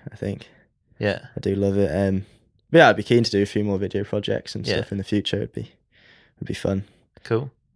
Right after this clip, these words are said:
Speaker 1: Yeah.
Speaker 2: And any event, like, non-race events that you'd like to ride at that you could see yourself being a part of at some point?
Speaker 1: Uh, or I'd do wanna tick off these trans races.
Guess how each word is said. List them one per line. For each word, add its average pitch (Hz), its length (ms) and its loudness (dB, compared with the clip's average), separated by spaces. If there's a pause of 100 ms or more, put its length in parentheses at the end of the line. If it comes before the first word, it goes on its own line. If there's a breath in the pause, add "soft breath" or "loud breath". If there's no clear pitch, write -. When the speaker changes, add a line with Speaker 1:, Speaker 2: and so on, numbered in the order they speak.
Speaker 1:
Yeah. - 80 0
Speaker 2:
And 131 80 2
any 131 240 6
event, 113 440 4
like, 98 180 4
non-race 110 600 4
events 101 340 0
that - 100 -2
you'd 110 160 -4
like 98 200 2
to 90 120 -4
ride 92 320 4
at - 140 0
that - 100 -8
you - 80 -10
could - 140 -12
see 95 140 0
yourself 92 400 0
being - 140 -4
a 90 40 -6
part - 220 2
of - 140 0
at - 80 -8
some 101 180 -4
point? - 220 -8 (1120 soft breath)
Speaker 1:
Uh, - 160 -4
or 147 160 8
I'd 139 100 6 (540)
do 139 120 6
wanna 143 160 6
tick - 260 0
off 110 120 4
these 107 180 2
trans 104 320 0
races. 104 460 -4